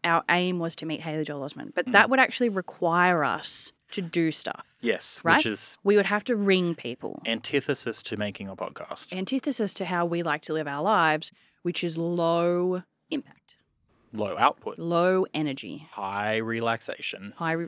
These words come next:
Speaker 1: high reward. High
Speaker 2: Mm.
Speaker 1: annoyance.
Speaker 2: Yes. We, and so from there, we got somehow to this.
Speaker 1: Yes.
Speaker 2: And this is, this is good.
Speaker 1: I'm here for this.
Speaker 2: So we decided that that would become a,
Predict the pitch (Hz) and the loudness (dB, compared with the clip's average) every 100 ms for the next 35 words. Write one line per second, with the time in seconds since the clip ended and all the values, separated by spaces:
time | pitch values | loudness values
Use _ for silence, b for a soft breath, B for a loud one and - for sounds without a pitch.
0 | - - 170 165 170 151 80 - _ - | -8 -6 -4 -2 -4 -6 -10 -12 _ -8
1 | 170 180 196 208 - 160 120 85 - - | -2 0 0 -2 -4 -6 -8 -10 -8 -8
2 | - 95 - - - - - 117 110 - | -8 -12 -10 -10 -10 -14 -4 -4 -2 0
3 | 123 131 117 139 - 147 123 135 143 135 | 2 2 2 0 2 0 2 6 8 8
4 | 123 127 127 113 - - 131 117 117 104 | 6 4 4 4 2 2 4 4 2 2
5 | - 110 101 113 104 - - - - - | -4 -6 -2 -2 -2 -4 -6 -6 -10 -4
6 | 175 - - - - - 107 104 98 _ | -2 -2 -6 -8 -10 -4 -2 0 -4 _
7 | - 113 - 104 - 120 - 339 - 110 | -6 -2 -2 -4 -4 -2 0 0 -2 2
8 | 139 196 - 208 269 254 180 160 143 277 | 2 0 2 4 6 4 0 -4 -4 -4
9 | - - - - 113 127 117 120 - 110 | -6 -8 -4 -2 0 0 0 0 2 4
10 | 113 113 107 104 104 101 101 98 98 107 | 4 4 0 -4 -4 -2 -2 -2 0 2
11 | 92 - - - 107 101 107 - 107 101 | 2 -4 -16 -6 -6 -4 -8 -4 -2 -2
12 | 98 98 113 - _ - 107 98 98 95 | -4 -10 -14 -20 _ -4 -2 -2 -4 -6
13 | - | -10